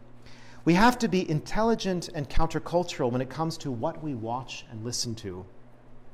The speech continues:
Our habits of movies and music need to be in harmony with our Christian faith. This is something Saint Paul was already telling the Philippians way back in the early church,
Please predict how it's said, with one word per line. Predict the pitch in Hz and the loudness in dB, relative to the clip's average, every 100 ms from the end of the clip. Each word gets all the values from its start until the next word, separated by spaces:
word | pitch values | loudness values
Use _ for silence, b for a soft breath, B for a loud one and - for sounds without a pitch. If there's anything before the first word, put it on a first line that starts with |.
| - | -4
Our | 147 135 | 0 2
habits | 156 202 208 - | 4 4 4 2
of | 117 | 0
movies | 131 170 185 196 156 | 4 6 6 0 0
and | 131 | -2
music | 127 120 - 165 - B B B | 0 0 0 -6 -10 B B B
need | 147 208 - | 2 2 2
to | |
be | 170 165 | 2 4
in | 151 | 4
harmony | 123 160 180 156 | 4 2 2 2
with | 123 117 | -2 -2
our | 123 | -2
Christian | - - - - | -4 -6 -6 -6
faith. | - 139 104 - - - - B B B B B B B B | -4 -2 -4 -8 -16 -18 -14 B B B B B B B B
This | 208 | -2
is | 254 | 2
something | 269 262 262 | 2 4 2
Saint | - 190 160 | 2 0 -2
Paul | - 180 190 | 0 4 6
was | 151 165 | 6 4
already | 156 151 | 4 4
telling | - 170 160 | 4 4 4
the | |
Philippians | 123 - 151 160 131 104 | 0 2 2 2 0 0
way | 117 165 | 0 2
back | 165 139 139 | 4 4 2
in | |
the | 131 | -6
early | 147 135 123 | -4 0 0
church, | - 156 110 - - | 2 0 2 -2 -6